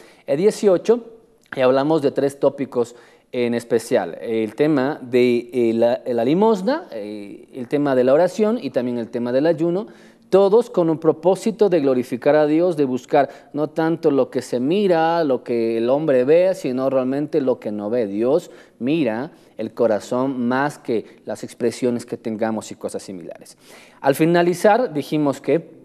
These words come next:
eh, el Señor mencionó que hay una recompensa para aquellos que actúan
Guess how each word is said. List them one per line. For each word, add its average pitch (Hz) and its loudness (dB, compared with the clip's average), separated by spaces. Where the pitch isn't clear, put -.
eh, 120 2
el 123 -2
Señor 135 0
mencionó 127 -2
que 117 0
hay 117 2
una 143 0
recompensa 135 -2
para 117 0
aquellos 131 -6
que - -4
actúan 160 -2